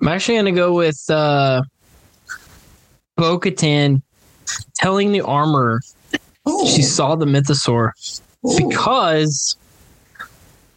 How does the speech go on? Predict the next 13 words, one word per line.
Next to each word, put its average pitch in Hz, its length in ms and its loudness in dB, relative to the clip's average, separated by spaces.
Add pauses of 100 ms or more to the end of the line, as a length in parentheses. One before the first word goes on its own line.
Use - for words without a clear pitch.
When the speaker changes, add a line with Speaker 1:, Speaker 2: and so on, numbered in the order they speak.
(200)
Speaker 1:
I 165 160 2
don't, 202 520 -4
you 202 220 0
can't, 277 500 0 (220)
you 214 180 2
cannot 311 520 -2 (100)
tell 254 520 0
if 196 200 -4
the 208 120 0
armor 196 600 0
actually 185 480 0
believes 165 500 -2
her 220 340 0